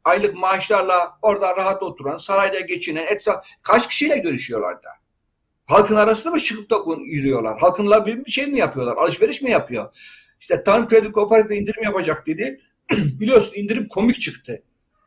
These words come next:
Yani hakikaten berbat bir şey çıktı yani. E, çünkü yok, hakikaten dünyadan kopuklar. Onlar başka bir dünyada yaşıyorlar. Başka bir alemde yaşıyor. Bakın hiç halkın arasına karışmıyorlar. Size başka bir örnek vereyim. Bak ben müsteşarken,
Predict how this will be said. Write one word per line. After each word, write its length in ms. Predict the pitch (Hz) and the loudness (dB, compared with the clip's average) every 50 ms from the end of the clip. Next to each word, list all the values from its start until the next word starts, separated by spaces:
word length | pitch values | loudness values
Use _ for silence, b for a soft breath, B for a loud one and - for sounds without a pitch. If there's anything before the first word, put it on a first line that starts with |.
| _ _ - | _ _ 0
Yani 180 | 165 175 165 | 2 2 4
hakikaten 540 | 196 240 233 233 233 214 214 220 220 208 208 | 4 4 4 4 2 2 4 2 0 2 2
berbat 380 | 202 185 185 - 240 240 240 - | 2 2 2 2 0 -2 -2 -4
bir 60 | 202 | -6
şey 200 | - - 185 - | -4 -4 -4 -6
çıktı 300 | - 143 131 - - 135 | -8 -10 -10 -10 -8 -4
yani. 340 | 123 117 117 117 113 104 135 - _ _ _ _ _ _ _ _ - | -2 -2 -2 -4 -8 -12 -14 -16 _ _ _ _ _ _ _ _ -16
E, 80 | 127 | -10
çünkü 380 | 127 - 233 254 285 277 247 220 185 | -2 0 0 0 0 -2 -4 -8 -10
yok, 360 | 147 143 262 311 302 - - | -4 0 0 0 0 0 -2
hakikaten 540 | 269 294 285 339 349 349 - 226 196 170 160 | -2 0 0 0 0 0 0 -2 -2 0 -2
dünyadan 500 | 196 208 214 226 226 226 233 208 151 - | -2 2 4 4 4 4 2 -2 -2 -4
kopuklar. 520 | - 151 - - 214 - _ 165 135 127 135 | -8 -8 -8 -8 -12 -6 _ -4 -4 -2 -4
Onlar 340 | 151 208 247 240 165 131 135 | -4 -2 0 -2 -2 0 -2
başka 340 | 147 165 - - 240 - | -2 -2 0 0 0 0
bir 100 | 165 147 | 0 -2
dünyada 400 | 143 156 151 151 147 151 151 202 | -4 -4 -4 -2 -2 -2 0 0
yaşıyorlar. 640 | 196 160 127 - - - 104 98 - - - - _ _ _ _ _ _ _ _ _ _ _ _ _ - | 0 0 0 -4 -8 -12 -12 -14 -16 -18 -20 -20 _ _ _ _ _ _ _ _ _ _ _ _ _ -4
Başka 360 | 143 156 - - 247 226 202 | -2 -2 0 2 2 2 2
bir 160 | - - 139 | 2 0 0
alemde 260 | 151 151 151 170 202 | 0 0 2 4 4
yaşıyor. 280 | 220 196 143 151 135 - | 4 4 4 0 -2 -2
Bakın 200 | 151 - - 135 | -2 -4 -2 -2
hiç 220 | - 247 - - | -2 -2 -2 0
halkın 260 | - 170 170 170 196 | 0 0 0 -2 -2
arasına 340 | 185 165 170 170 170 170 160 | -2 -2 -2 -2 -4 -6 -4
karışmıyorlar. 800 | - 180 175 175 165 - 143 127 113 104 110 - _ _ - - _ | -2 0 -2 -2 -2 -6 -8 -8 -8 -8 -10 -12 _ _ -20 -20 _
Size 220 | - 165 160 - | -4 -4 -2 0
başka 320 | - 170 175 - 220 214 180 | 0 -2 0 2 2 2 2
bir 40 | 165 | 2
örnek 260 | 143 135 127 127 127 | 0 0 -2 -4 -6
vereyim. 220 | - 117 117 120 | -10 -12 -10 -10
Bak 200 | 120 - - _ | -10 -10 -8 _
ben 160 | 160 170 180 | -2 -2 -2
müsteşarken, 720 | 180 160 - - 170 165 - 208 170 - - 113 - - | -4 -8 -8 -6 -4 0 0 0 0 0 -6 -10 -10 -10